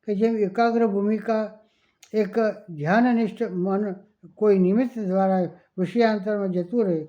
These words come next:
તો કોઈ યોગીનું મન અપ્સરાને જોઈને વિકાર ભાવ ઉત્પન્ન થાય છે. તો આપણા શરીરમાં વિકાર ન આવે એના માટે તપ, તપની જરૂર છે અને તપ દ્વારા એને આપણે કરીએ છીએ.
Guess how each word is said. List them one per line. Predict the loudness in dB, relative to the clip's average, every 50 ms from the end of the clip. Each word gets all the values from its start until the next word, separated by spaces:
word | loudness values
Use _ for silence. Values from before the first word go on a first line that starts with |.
| -14 _ _ _ _ _ _
તો | -4 -4 -2
કોઈ | 0 0 0 0 0
યોગીનું | 0 0 0 0 0 2 2 2 2
મન | 2 0 0 -2
અપ્સરાને | -6 -10 -12 -12 -12 -12 -6 -4 -2 0 0 0 0 -2
જોઈને | 0 0 0 2 2 0 0 -2 -6 _ _ _ _ _ -6
વિકાર | -4 -2 2 2 2 2
ભાવ | 2 0 -2 -2 -4
ઉત્પન્ન | -6 -8 -8 -8 -8 -8
થાય | -8 -10 -14 -16
છે. | -16 -20 -20 -20 _ _ _ _ _ _ -4
તો | -2 -2
આપણા | -2 -2 -4 -6 -4 -6 -6
શરીરમાં | -6 -4 -2 -2 0 0 0 -2 -4 -6 -6 -8 -12 -18 _ _ _ _ _ _ _ _ _ _ _ _ _ _ -10
વિકાર | -10 -10 -6 -4 -2 -2 -2 -4 -6 -8 -14 _ _ _ _ _ -8
ન | -4 -2 -2
આવે | 0 -2 -2 -4 -6 -10 -14 -18 -20 _ _ _ _ _ _ _ _ _ _ -6
એના | -2 -2 0
માટે | 0 -2 -2 -6 -10 -14 -16 -16 _ _ _ _ _ _ _ _ _ _ _ _ _
તપ, | -8 -8 -8 -10 -12 _ _ -20 -20 _ _
તપની | -8 -8 -6 -6 -4 -4 -4 -4
જરૂર | -6 -10 -14 -16 -20 -20 -20
છે | _ _ _ -20 _ _ _ _ _ _ _ _ _ _ _ _ _ _ _ _ _ _ _ -12
અને | -8 -8 -6 -6 -6 -8 -10 -12 _ _ _ -2
તપ | -2 -2
દ્વારા | 0 -2 -8 -8 -8 -10 -10 -12
એને | -12 -12 -10 -10 -10 -12 -14 _ _ _
આપણે | -16 -16 -14 -16 -18 -16
કરીએ | -14 -16 -16 -16 -18 -20
છીએ. | -20 _ _ -20